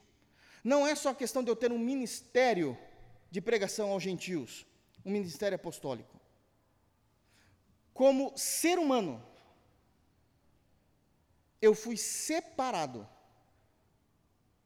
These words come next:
para viver a minha vida do jeito de Deus.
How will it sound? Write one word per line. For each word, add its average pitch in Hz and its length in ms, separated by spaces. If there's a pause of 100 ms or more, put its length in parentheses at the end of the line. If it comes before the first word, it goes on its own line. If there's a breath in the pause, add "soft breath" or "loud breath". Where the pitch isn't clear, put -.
(600)
para 180 220
viver 220 580
a 196 80
minha 233 260
vida 139 400 (800)
do 170 180
jeito 156 360
de 139 140
Deus. 120 440